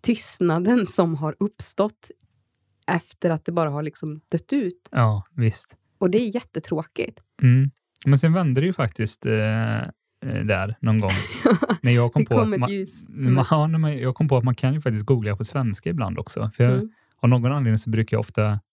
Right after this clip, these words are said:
Speaker 2: googla på engelska.
Speaker 1: Det blir ju audio games.
Speaker 2: Ja, precis. Men när jag ändrade till svenska så fick vi faktiskt en liten intressant träff.
Speaker 1: Ja.
Speaker 2: Eh, ett spel som heter så mycket som, vadå?
Speaker 1: Eh, det hette Frekvens saknad.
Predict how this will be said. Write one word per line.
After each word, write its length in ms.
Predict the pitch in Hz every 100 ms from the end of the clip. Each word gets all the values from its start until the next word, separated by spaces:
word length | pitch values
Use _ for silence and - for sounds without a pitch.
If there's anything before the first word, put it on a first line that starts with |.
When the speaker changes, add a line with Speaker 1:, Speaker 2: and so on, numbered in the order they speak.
| -
Speaker 2:
googla 380 | 117 120 107 104
på 100 | 117
engelska. 520 | 110 107 107 143 127 - _
Speaker 1:
Det 100 | 180
blir 120 | 180
ju 80 | 190 -
audio 380 | 165 156 151 143
games. 440 | 147 135 131 - 127
Speaker 2:
Ja, 280 | 123 131 113
precis. 460 | 120 127 101 - -
Men 160 | 123
när 60 | 139
jag 120 | 165
ändrade 280 | 175 151 143
till 120 | 165
svenska 420 | - 185 123 -
så 360 | 156 180 170 151 156
fick 160 | - -
vi 80 | 160
faktiskt 400 | 196 - 127 -
en 300 | 117 113 110
liten 460 | 113 117 107 110 107
intressant 680 | 117 104 104 - 107 101 -
träff. 360 | 101 98 - - _ -
Speaker 1:
Ja. 200 | 202 254 - _ _ _ _ - - 127
Speaker 2:
Eh, 280 | 104 104
ett 360 | 110 - 143 -
spel 540 | - - 143 190 110
som 180 | 104 139
heter 260 | 131 113 120
så 140 | -
mycket 320 | 113 113 117
som, 360 | - 110 104 120
vadå? 240 | 113 120 170 _ -
Speaker 1:
Eh, 200 | 208 190
det 140 | 233
hette 600 | 247 262 - - 226 190 -
Frekvens 880 | - 240 - 214 202 180 190 - -
saknad. 880 | - - - - - 349 - 110